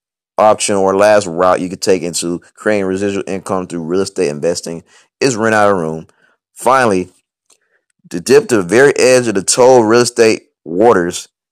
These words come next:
you can rent part of your home via a site, you know, most of us already know, Airbnb. It's the best house hacking for the commitment pro-, commitment phobe.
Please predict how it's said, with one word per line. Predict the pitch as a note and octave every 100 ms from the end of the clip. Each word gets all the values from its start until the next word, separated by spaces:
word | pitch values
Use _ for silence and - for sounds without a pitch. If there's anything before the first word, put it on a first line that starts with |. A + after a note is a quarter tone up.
| _
you | C3+
can | D3
rent | G#2 G2+ -
part | - A2+
of | B2
your | B2 A#2+
home | G#2+ G#2 G2+ G2+ _ _
via | - A2 A2+ F#2
a |
site, | - - G#2+ G#2 - _ _ _ _
you | A2+
know, | A2 F#2+ F2+ -
most | G2+ G#2 G2
of | F#2
us | F2+
already | F#2 E2+ E2+ E2
know, | E2 E2 - -
Airbnb. | C3 C3+ A#2+ A#2+ A#2 G#2 F2 E2+ _ _ _
It's | F#2+ -
the | - F#2 - -
best | - F2 - C#3+ -
house | B2+ A2
hacking | - G#2+ G2+ G2
for | F#2
the | F2+
commitment | D#2 - F#2+ A#2 - G2
pro-, | - - - _
commitment | - A2 - -
phobe. | - G#2 F2 D#2